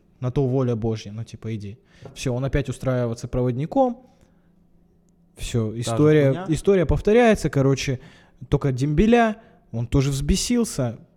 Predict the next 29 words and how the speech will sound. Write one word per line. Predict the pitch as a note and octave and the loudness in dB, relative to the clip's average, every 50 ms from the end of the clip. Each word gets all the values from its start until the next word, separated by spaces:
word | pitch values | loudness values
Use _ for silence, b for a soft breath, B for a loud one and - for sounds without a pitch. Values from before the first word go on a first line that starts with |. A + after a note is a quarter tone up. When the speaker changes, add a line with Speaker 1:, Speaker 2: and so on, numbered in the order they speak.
| _ _ _ _ | _ _ _ _
Speaker 1:
просто | - B2+ B2+ A#2+ - - C3 | 4 4 4 2 0 -2 -4
выхватил | A#2+ A#2 D3 D3+ - C3+ B2 - C3 A#2+ | -2 -2 -2 -2 0 -2 -2 -2 -2 -4
там | - - A2+ A#2 | -4 -4 -4 -4
у | A#2 | -6
какого-то | - - - C3 B2 B2 B2+ | -6 -4 -2 0 0 0 4
прапорщика | - - D#3 D3+ C#3+ - D3+ D3 - - F3+ - F#3 F3+ | 6 6 6 6 4 2 0 -2 -2 -4 -4 -4 -4 -4
калаш, | - G3+ G#3+ A3+ A#3 A3+ G3 D#3+ - - | 0 2 4 6 6 6 4 2 -2 -6
всех | - - - - F3 D3 - - | -10 -6 2 2 4 4 4 0
нахуй | C#3 C#3+ D#3+ D#3+ C3+ - - A#2+ | 0 2 2 2 2 0 -2 -4
перестрелял. | - - B2+ A#2 B2 B2 - - D#3+ F3+ G3 G#3 G#3+ G#3+ G#3 - B B B B B B B B B B B _ - | 0 0 0 2 2 -2 -2 0 2 2 4 6 4 4 4 2 B B B B B B B B B B B _ -12
Короче, | - - A2 A2+ A2 - - A#2+ A2 F#2+ - _ _ _ _ _ _ | -10 -8 -6 -6 -8 -8 -8 -8 -8 -10 -12 _ _ _ _ _ _
опять | - B2+ - - - B2+ A#2 - - | -2 -2 0 4 6 4 4 4 -2
суд, | - - - A#3+ A#3 - - - b b b b b b b b b b b b b b _ | -8 -2 0 0 0 0 -4 -12 b b b b b b b b b b b b b b _
опять | - A#2 - - B2+ A#2 - - | -10 2 4 6 6 6 2 -4
он | G2 G#2 | -10 -12
такой, | - - - - - - | -12 -16 -20 -20 -20 -16
типа, | - - - - - - _ _ _ _ _ _ _ _ | -14 -14 -12 -12 -14 -16 _ _ _ _ _ _ _ _
приходит | A#2+ B2+ - - G#3+ G#3 E3+ - - | 0 0 2 4 4 4 4 4 2
ему, | A2+ G#2+ G2+ | -2 -4 -4
"Последнее | - - - B2+ B2 - G3+ F#3+ D#3+ C3 B2 A2+ | -6 2 4 4 6 6 6 4 4 4 0 -2
желание". | A2 G#2+ G#2 G2+ G2+ G2+ - _ _ _ _ _ _ _ _ - | -2 -4 -6 -8 -10 -12 -16 _ _ _ _ _ _ _ _ -12
Он | G2+ | -12
говорит, | G2 F#2 - _ _ _ _ _ _ _ _ _ _ - - - | -12 -12 -14 _ _ _ _ _ _ _ _ _ _ -6 -6 -6
"Хочу | - - A#2+ A#2+ - E3+ | -6 -6 -6 -4 -2 -2
банан". | D3+ B2 A#2+ A#2 A2+ A2 G#2+ - - _ - - - _ _ _ _ _ _ _ _ _ _ _ _ _ _ _ _ _ _ _ _ _ _ | 0 0 -2 -2 -4 -6 -10 -12 -14 _ -20 -20 -20 _ _ _ _ _ _ _ _ _ _ _ _ _ _ _ _ _ _ _ _ _ _
Мы | - C3+ | -10 -10
такие, | B2 - - - - - | -10 -10 -14 -20 -16 -14
"Ну, | A2 A2 A2+ A#2 A#2 A2 | -12 -8 -6 -6 4 4
блядь, | - A2+ A2+ A2 - - - | 4 4 4 0 -6 -12 -18